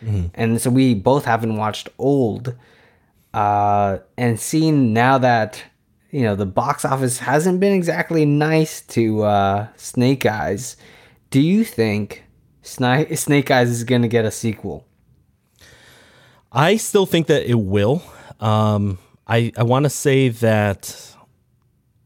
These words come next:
Speaker 1: I think there may be a little bit of, I, even though I thought the movie was uneven, I wasn't the best.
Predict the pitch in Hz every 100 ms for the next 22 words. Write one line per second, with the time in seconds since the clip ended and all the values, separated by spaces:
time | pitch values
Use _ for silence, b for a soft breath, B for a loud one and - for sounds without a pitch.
0 | _ - 107 151 160 156 135 139 147 156
1 | 151 131 131 139 147 143 151 143 135 135
2 | 123 110 135 - 123 135 113 104 101 113
3 | 113 107 98 101 101 92 95 87 87 -
4 | - 110 98 90 92 98 90 90 87 -
5 | 92 92 90 101 95 80 82 95 90 85
6 | -